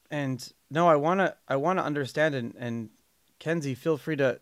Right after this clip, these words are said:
to jump in as well here, but I, I wanna, um, I wanna understand how we change the relationship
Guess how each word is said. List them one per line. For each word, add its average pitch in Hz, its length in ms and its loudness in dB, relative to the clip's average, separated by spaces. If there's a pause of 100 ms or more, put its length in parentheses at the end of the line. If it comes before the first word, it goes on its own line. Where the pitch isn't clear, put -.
(160)
to 127 100 -12
jump 147 280 -2
in 131 120 -2
as 113 120 -8
well 156 220 4
here, 123 240 -2
but 120 140 -2
I, 120 200 -2
I 117 140 -4
wanna, 147 480 -2 (140)
um, 117 380 -4 (1300)
I 139 120 0
wanna 196 260 2
understand 170 760 0 (720)
how 175 280 4
we 175 160 2
change 160 420 -2
the 131 120 -2
relationship 123 800 -2